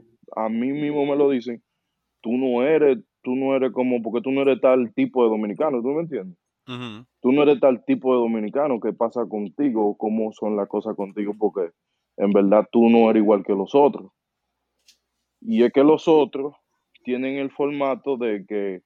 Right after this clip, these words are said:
Speaker 1: loco, la bebida, la vaina, el hecho de, de que trabajan y nada más pensando en el fin de semana pa' esto, y que los que no están en esto trabajando y metiendo mano, están metidos, ya tú sabes, en, eh,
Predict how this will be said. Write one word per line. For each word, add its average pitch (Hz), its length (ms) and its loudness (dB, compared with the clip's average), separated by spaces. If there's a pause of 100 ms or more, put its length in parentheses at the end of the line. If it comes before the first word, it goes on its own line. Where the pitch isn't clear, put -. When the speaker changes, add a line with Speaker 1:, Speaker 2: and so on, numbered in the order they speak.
(560)
Speaker 1:
loco, 120 320 -4
la 104 100 -2
bebida, 110 480 -4
la 104 80 -2
vaina, 117 560 -2
el 101 220 -6
hecho 104 260 -8
de, 107 480 -2
de 101 180 -8
que 104 140 -6
trabajan 107 580 2
y 107 140 -4
nada 101 140 -2
más 104 260 -4
pensando 104 640 -8
en 101 80 -18
el 95 140 -16
fin 101 100 -16
de 104 60 -12
semana 98 340 -8
pa' 98 280 4
esto, 117 360 -2 (500)
y 104 200 -2
que 107 160 4
los 104 160 4
que 107 120 2
no 107 120 0
están 117 240 4 (100)
en 113 140 -2
esto 113 260 -2
trabajando 110 640 0
y 104 80 -2
metiendo 104 420 -4
mano, 104 400 -4 (460)
están 107 280 2
metidos, 104 520 -2
ya 104 100 0
tú 104 140 -12
sabes, 131 520 4
en, 104 300 -10
eh, 95 340 -8